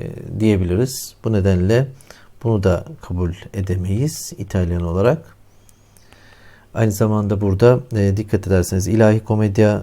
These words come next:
e, Kurtarılmış Kudüs yer alıyor. Evet, bunlar İtalyan ama arada bir tanesinin farklı olması bozuyor.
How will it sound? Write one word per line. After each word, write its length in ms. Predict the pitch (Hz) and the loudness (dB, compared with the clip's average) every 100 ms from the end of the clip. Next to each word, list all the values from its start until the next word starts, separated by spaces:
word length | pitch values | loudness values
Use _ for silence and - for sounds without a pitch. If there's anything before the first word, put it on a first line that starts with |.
| - | -6
e, 200 | 101 98 | -4 -4
Kurtarılmış 540 | 98 - 113 110 107 - | -6 0 2 2 -2 -4
Kudüs 400 | 104 101 98 107 | -2 -2 0 0
yer 100 | 101 | 2
alıyor. 380 | 98 98 92 | 2 2 2
Evet, 340 | 101 101 95 - | 0 0 0 -2
bunlar 220 | 98 101 | -2 0
İtalyan 380 | 98 107 98 87 | 0 0 0 0
ama 300 | 95 135 160 - | 0 -2 -4 -4
arada 340 | 101 87 101 | -2 0 -2
bir 140 | 127 127 | -2 -2
tanesinin 640 | 98 90 90 92 87 85 | -2 -2 -2 -4 -6 -4
farklı 440 | - 104 95 98 | 0 0 0 -4
olması 460 | 90 95 95 160 180 - - _ - | -4 -4 -4 -2 -4 -8 -20 _ -2
bozuyor. 420 | 104 90 87 143 | 0 0 -2 -2